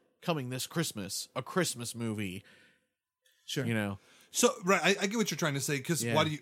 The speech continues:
Speaker 3: wh-, why would somebody go to the movie theater in the forties when they could be at home or something? It's, it's, it's, it's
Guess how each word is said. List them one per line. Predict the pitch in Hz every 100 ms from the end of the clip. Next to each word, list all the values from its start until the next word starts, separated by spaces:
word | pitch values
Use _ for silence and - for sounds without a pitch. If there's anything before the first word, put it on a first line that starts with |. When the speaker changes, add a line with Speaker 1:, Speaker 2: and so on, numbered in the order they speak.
| -
Speaker 3:
wh-, | 139 123
why | 135 156
would | 160 143
somebody | 151 139
go | 139
to | 127
the | 117
movie | 113 127 156 147
theater | 127 131 123 120 117 -
in | 127
the | 117
forties | - 131 120 117 113
when | 117
they | 117
could | 110 110
be | 113
at | 107
home | - 113 110
or |
something? | - 117 113 120
It's, | 151 -
it's, | 160 - -
it's, | 156 - -
it's | 147